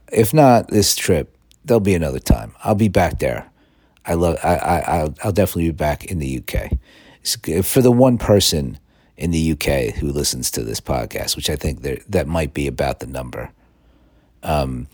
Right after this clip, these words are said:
you know, that, that, that's not a big, I'm trying to tell, uh, promoters of comedy shows, "Listen, I have a podcast," and I'm pretty sure there's, like, a person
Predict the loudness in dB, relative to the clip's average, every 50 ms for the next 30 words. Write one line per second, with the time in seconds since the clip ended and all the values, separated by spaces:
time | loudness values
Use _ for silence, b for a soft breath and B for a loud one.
0 | b b b _ -2 2 2 4 4 6 6 6 4 4 2 2 2 2 2 0
1 | 2 4 4 4 4 4 2 2 2 0 0 0 -2 -2 -2 -4 -6 -6 -10 -16
2 | _ B B B B B -2 -2 -2 -2 -4 -8 -2 2 4 4 4 4 2 0
3 | 2 2 2 2 2 0 -2 -4 -4 -6 -10 b b b b b b b b b
4 | b b _ -4 -2 0 2 4 4 4 4 4 2 0 -2 -4 -4 -2 -2 0
5 | 0 -2 -2 -2 0 0 2 2 2 4 4 4 4 4 2 0 -2 -4 -4 -6
6 | -4 -2 0 0 0 0 -2 -2 -2 -2 -2 -4 -4 -6 -8 -8 -10 -14 _ b
7 | b b b b b b b b b b b -4 -2 -2 0 2 4 4 4 4
8 | 4 4 4 6 6 6 6 6 4 2 0 0 -2 -2 -2 -2 -2 -2 -2 -4
9 | -8 -14 _ _ _ _ _ -14 -12 -10 -2 2 4 6 6 4 4 2 0 -2
10 | -6 -8 -12